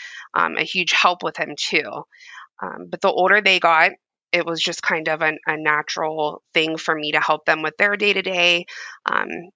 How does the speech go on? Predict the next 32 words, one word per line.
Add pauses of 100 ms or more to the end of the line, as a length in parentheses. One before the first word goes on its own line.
you
know,
when,
when
they
got
older
and
started
to
need
things. (720)
So
last
summer,
my
son
actually,
um, (280)
graduated
high
school
and
went
off
to
college. (800)
And
my
grandpa, (200)
um, (120)
fell